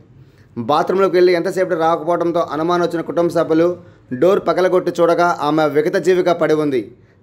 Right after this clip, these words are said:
వెంటనే ఆమెను యశోద హాస్పిటల్ తరలించారు. అప్పటికే ఆమె చనిపోయినట్లు డాక్టర్లు నిర్ధారించారు. ఎనిమిదేళ్లుగా ఆమె టీవీ సీరియల్స్లో చేస్తున్నారు. ప్రస్తుతం మనసు మమత, మౌనరాగం సీరియల్స్లో పాటు మరికొన్ని సీరియల్స్లో శ్రావణి నటిస్తున్నారు.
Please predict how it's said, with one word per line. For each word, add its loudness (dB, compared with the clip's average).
వెంటనే 0
ఆమెను 0
యశోద 2
హాస్పిటల్ 0
తరలించారు. -2
అప్పటికే -2
ఆమె -2
చనిపోయినట్లు -2
డాక్టర్లు -2
నిర్ధారించారు. -2
ఎనిమిదేళ్లుగా 2
ఆమె 0
టీవీ 4
సీరియల్స్లో 0
చేస్తున్నారు. 0
ప్రస్తుతం 0
మనసు 0
మమత, 2
మౌనరాగం 0
సీరియల్స్లో 2
పాటు 0
మరికొన్ని 0
సీరియల్స్లో 0
శ్రావణి 0
నటిస్తున్నారు. -2